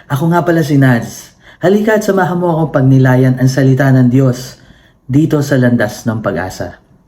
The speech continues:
May kwento po ako. Minsan itong si Jose, inimbitahan niya yung kanyang kaibigan na si Wally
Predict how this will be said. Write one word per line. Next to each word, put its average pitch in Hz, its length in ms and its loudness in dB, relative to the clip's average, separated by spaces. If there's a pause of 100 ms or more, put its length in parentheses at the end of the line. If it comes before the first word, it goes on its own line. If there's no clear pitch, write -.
(840)
May 160 160 2
kwento 165 320 0
po 165 160 0
ako. 135 240 0 (400)
Minsan 220 320 2
itong 190 240 -2
si 190 160 0
Jose, 120 560 -4
inimbitahan 135 560 2
niya 131 160 4
yung 127 80 0
kanyang 123 240 2
kaibigan 117 400 0
na 113 80 -8
si - 80 -6
Wally 87 480 -6